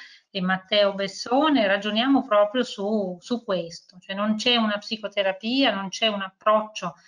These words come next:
al dialogo che non tenga conto di chi siamo, di dove siamo, di dove siamo inseriti e, e, e quindi come possiamo prendere le misure veramente del nostro lavoro, eh, con le persone che si rivolgono a noi.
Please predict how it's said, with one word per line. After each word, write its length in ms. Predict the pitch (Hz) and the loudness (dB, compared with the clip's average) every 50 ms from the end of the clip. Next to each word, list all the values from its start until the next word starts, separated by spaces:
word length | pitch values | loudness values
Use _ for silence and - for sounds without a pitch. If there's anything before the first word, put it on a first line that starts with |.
| _ - _ _ _ _ _ _ _ - | _ -20 _ _ _ _ _ _ _ -4
al 140 | 185 190 180 | -4 -4 -2
dialogo 560 | 190 208 208 208 233 254 262 247 220 208 208 | 0 2 4 4 4 4 2 2 0 -2 -2
che 100 | 220 208 | -2 -2
non 440 | 208 214 220 220 214 202 208 208 - | 0 2 2 2 2 0 -4 -6 -2
tenga 380 | - 226 226 220 214 214 208 214 | 0 0 0 2 0 0 -2 0
conto 420 | - 220 220 220 220 220 214 208 | 0 2 2 4 4 2 0 -2
di 160 | 185 185 185 | -6 -6 -8
chi 140 | - 208 180 | -10 -12 -14
siamo, 500 | - - - 226 202 208 226 226 208 185 | -14 -4 -2 2 2 4 2 2 0 -4
di 80 | 180 185 | -6 -4
dove 240 | 185 190 190 190 | -4 -4 -4 -4
siamo, 600 | 185 - - - 202 175 180 196 202 208 208 208 | -6 -8 -4 -4 -2 0 2 0 0 0 -2 -4
di 80 | 202 196 | -4 -2
dove 180 | 202 208 202 202 | -2 -2 -2 -2
siamo 300 | 196 - - 190 190 190 | -6 -6 -6 -6 -6 -6
inseriti 920 | 185 185 - - 190 190 202 202 196 190 185 - _ 202 196 208 220 214 - _ _ _ _ _ _ _ _ | -8 -10 -6 -6 -4 -4 -4 -4 -6 -6 -10 -12 _ -8 -6 -6 -6 -8 -12 _ _ _ _ _ _ _ _
e, 880 | - 202 185 185 185 180 180 175 175 175 175 175 170 - - - - _ _ _ _ _ _ | -8 -6 -6 -4 -4 -4 -4 -6 -8 -10 -10 -12 -14 -16 -18 -20 -20 _ _ _ _ _ _
e, 260 | _ 202 208 202 190 190 | _ -12 -10 -10 -10 -12
e 460 | 185 185 185 - - _ _ _ _ _ | -14 -14 -16 -16 -18 _ _ _ _ _
quindi 360 | - 247 226 214 202 202 - | -2 0 0 0 -2 -4 -2
come 320 | - 294 294 254 220 - | 0 2 4 4 4 2
possiamo 360 | - 190 - - 202 190 185 | 0 -6 -2 0 0 0 0
prendere 400 | 185 214 202 202 196 185 185 185 | 0 0 0 0 2 0 -2 -2
le 100 | 185 185 | -2 -2
misure 560 | 185 180 180 170 170 202 208 214 214 202 190 185 | -4 -4 -4 -4 -6 -6 -2 -2 0 0 0 0
veramente 680 | 185 190 185 185 185 190 208 226 226 214 214 196 180 | 0 0 0 0 0 0 0 0 0 0 -2 -4 -4
del 160 | 180 180 180 | -4 -4 -4
nostro 380 | 185 190 190 185 - - 196 190 | -2 -2 -4 -4 -4 -4 -4 -2
lavoro, 640 | 185 180 175 185 185 185 185 185 185 185 185 185 - - - - - - _ _ | -2 -2 -2 -2 0 2 2 2 2 0 -2 -4 -10 -16 -20 -20 -20 -20 _ _
eh, 240 | 185 175 175 175 175 | -6 -6 -6 -4 -2
con 120 | - 214 208 | -2 -2 0
le 100 | 202 196 | 0 -2
persone 640 | 196 190 175 - - - - 208 226 233 220 196 208 | -2 -2 -4 -4 -8 -2 0 2 2 2 2 0 -4
che 80 | - | -8
si 140 | - - - | -14 -12 -10
rivolgono 480 | 185 185 175 180 175 180 180 185 180 180 | -10 -6 -4 -4 -4 -4 -6 -6 -6 -6
a 80 | 175 | -6
noi. 440 | 175 175 170 165 165 165 165 165 170 | -6 -6 -6 -6 -6 -8 -10 -12 -14